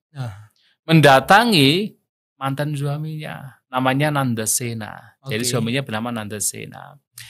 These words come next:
Speaker 2: Kemudian, eh, bertanya, karena mendatangi kan, muncul gitu kan, bertanya,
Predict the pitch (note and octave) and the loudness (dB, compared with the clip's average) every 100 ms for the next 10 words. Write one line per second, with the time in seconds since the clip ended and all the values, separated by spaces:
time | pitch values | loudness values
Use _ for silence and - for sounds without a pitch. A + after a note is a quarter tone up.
0 | - _ B2 B2+ A#2+ B2+ D#3 G3 F#3 - | -20 _ 4 6 8 6 6 4 -4 -12
1 | _ _ _ _ A#2+ A2+ A#2 E3 F3 D#3+ | _ _ _ _ -4 -2 -2 -4 -6 -6
2 | C#3+ C#3 C#3 C#3 _ _ _ C#3+ C#3 C3 | -6 -10 -14 -20 _ _ _ 0 6 6
3 | D3 D3+ F3 D#3+ F#3 G3+ F#3+ _ _ _ | 6 6 6 8 6 2 -8 _ _ _
4 | _ B2+ B2+ C3 D#3 C3+ C3+ C#3 C#3 D#3 | _ -2 0 4 4 4 2 0 0 -2
5 | B2 A2+ C#3 C#3 C#3 C3 C#3 | -6 -6 -8 -6 -10 -10 -14